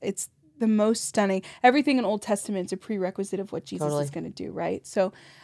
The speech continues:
Speaker 1: um, so foreshadowing. And I think the story of Joseph is so shocking, because if you've ever
Speaker 2: I
Speaker 1: been
Speaker 2: agree.
Speaker 1: hurt by family, there's
Speaker 2: Mm.
Speaker 1: nothing
Speaker 2: Oh,
Speaker 1: deeper.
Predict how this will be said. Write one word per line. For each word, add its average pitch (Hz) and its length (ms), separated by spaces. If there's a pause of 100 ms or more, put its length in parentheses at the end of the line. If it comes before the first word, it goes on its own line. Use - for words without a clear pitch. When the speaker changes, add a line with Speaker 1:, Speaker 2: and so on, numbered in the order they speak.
(140)
Speaker 1:
um, 202 240
so 202 140
foreshadowing. 214 840 (460)
And 226 80
I 220 80
think 247 260
the 247 100
story 240 380
of 220 80
Joseph 226 460
is 214 100
so 220 240
shocking, 190 640
because 208 280
if 214 100
you've 226 140
ever 254 160
Speaker 2:
I - 40
Speaker 1:
been 262 120
Speaker 2:
agree. 147 120
Speaker 1:
hurt 208 180
by 185 140
family, 175 680 (160)
there's 160 480
Speaker 2:
Mm. 220 100
Speaker 1:
nothing 196 260
Speaker 2:
Oh, 190 140
Speaker 1:
deeper. - 340